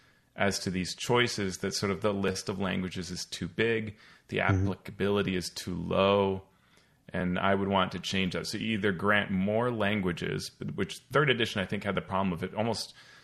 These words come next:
Speaker 1: everybody was a linguist, right? Or, or,
Speaker 2: Mm-hmm.
Speaker 1: or many characters were linguists, especially with
Speaker 2: Right.
Speaker 1: high intelligence scores.
Speaker 2: Yep.
Speaker 1: And so
Speaker 2: Yep.
Speaker 1: then it became almost implausible. It's one thing when the wizard does it, but when, you know, a lot of random people would just have a lot of languages. Um,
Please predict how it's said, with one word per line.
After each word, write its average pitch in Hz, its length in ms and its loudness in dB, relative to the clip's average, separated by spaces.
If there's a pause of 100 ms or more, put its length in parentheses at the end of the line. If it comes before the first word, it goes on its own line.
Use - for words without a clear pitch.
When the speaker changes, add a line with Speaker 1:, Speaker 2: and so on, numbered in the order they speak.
(140)
Speaker 1:
everybody 110 360 4
was 95 140 4
a 87 60 0
linguist, 82 560 0
right? 90 240 4
Or, 87 200 4
or, 87 120 4
Speaker 2:
Mm-hmm. 98 140 6
Speaker 1:
or 90 60 2
many 101 300 2
characters 87 500 0
were 85 120 -2
linguists, 90 500 -2
especially - 380 -4
with 87 80 2
Speaker 2:
Right. 90 60 -2
Speaker 1:
high 90 80 -2
intelligence 98 420 -2
scores. 87 340 -4 (140)
Speaker 2:
Yep. 95 260 0
Speaker 1:
And 95 100 -6
so 110 80 0
Speaker 2:
Yep. 110 60 2
Speaker 1:
then 143 100 4
it 139 60 2
became 113 300 2
almost 101 220 0
implausible. 95 680 2
It's 92 100 -6
one 127 120 2
thing 113 120 2
when 92 100 2
the 85 80 2
wizard 92 440 4
does 90 220 4
it, 90 180 -4
but 92 140 -2
when, 87 380 -2
you 92 140 -6
know, 82 200 -6 (400)
a - 20 -6
lot 101 180 6
of 92 80 2
random 95 340 2
people 98 280 -2
would 85 120 0
just - 160 -8
have 85 160 -6
a - 40 -4
lot 85 240 0
of 80 120 -4
languages. 82 520 -4 (440)
Um, 90 480 0